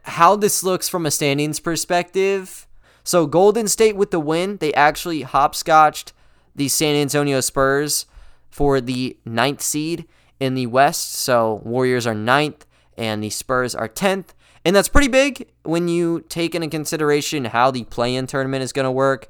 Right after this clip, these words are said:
Seems like everybody has kinda not been a fan of it, at least player-wise. It was great last year.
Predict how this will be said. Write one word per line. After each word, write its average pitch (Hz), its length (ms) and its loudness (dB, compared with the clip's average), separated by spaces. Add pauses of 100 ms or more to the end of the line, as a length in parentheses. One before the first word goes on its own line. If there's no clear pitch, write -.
(220)
Seems 226 300 -2
like - 240 0
everybody 170 580 0 (480)
has 139 540 2
kinda 147 260 -2
not 123 280 -2
been 139 120 -2
a 120 60 -4
fan 120 260 -4
of 127 100 -2
it, 135 240 -4 (280)
at 135 120 4
least 139 280 -4
player-wise. 139 760 4
It 180 100 -2
was 190 180 4
great 151 280 0
last 131 460 4
year. 160 300 -6